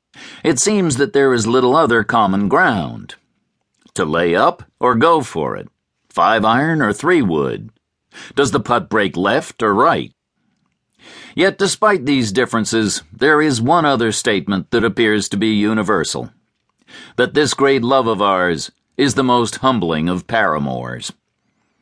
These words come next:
Just at the very moment when you think you have it all figured out,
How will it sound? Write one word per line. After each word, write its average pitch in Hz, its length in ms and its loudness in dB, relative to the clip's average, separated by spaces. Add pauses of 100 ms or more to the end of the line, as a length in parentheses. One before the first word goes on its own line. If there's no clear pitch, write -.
(200)
Just 120 380 -2
at 101 100 0
the 127 80 2
very 127 280 4
moment 127 380 2
when 120 120 0
you 117 120 2
think 123 240 0
you 120 60 2
have 123 220 2
it 123 80 2
all 127 220 4
figured 120 400 0
out, 143 340 0